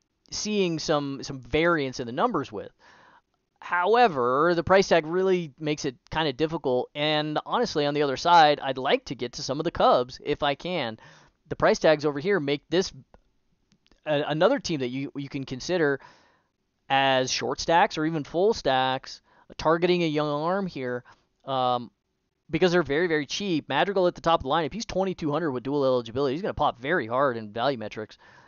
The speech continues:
Uh, Dansby, forty-four, got a price bump today, but still forty-four playable price for him. Chris Morel at forty-one still. Happ at forty-two, a little bit up from yesterday, I believe. Seiya Suzuki's hit another bomb. He's thirty-six hundred, starting to get into territory where he's gonna heat up.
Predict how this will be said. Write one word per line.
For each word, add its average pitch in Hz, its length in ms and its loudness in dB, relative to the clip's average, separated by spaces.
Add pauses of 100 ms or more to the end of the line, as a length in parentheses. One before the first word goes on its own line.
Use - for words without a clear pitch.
(120)
Uh, 127 120 -2
Dansby, 175 560 -2
forty-four, 185 520 2
got 254 100 4
a 160 60 2
price - 360 0 (220)
bump 127 200 -4
today, 113 280 -4
but 151 200 -2 (200)
still 220 200 0
forty-four 147 480 0
playable 127 340 -2
price 151 260 0
for 117 140 -6
him. 131 220 -4 (180)
Chris - 220 -4
Morel 160 340 6
at 170 60 0
forty-one 170 500 2
still. 170 420 8 (160)
Happ 160 340 2
at - 80 -4
forty-two, 165 640 0
a - 20 2
little 170 240 0
bit 160 140 2
up 156 180 2
from 156 180 -6
yesterday, 151 340 -2
I 143 40 2
believe. 143 260 -4 (160)
Seiya 170 200 2
Suzuki's 180 500 -2
hit 143 140 0
another 139 300 0
bomb. 160 340 4
He's 165 140 -2
thirty-six 156 500 -2
hundred, 170 340 -2 (280)
starting 175 380 2
to 160 60 -4
get 165 140 0
into 147 180 -6
territory 151 520 0
where 127 120 -4
he's 147 180 -8
gonna 135 180 -4
heat 127 180 -4
up. 131 240 4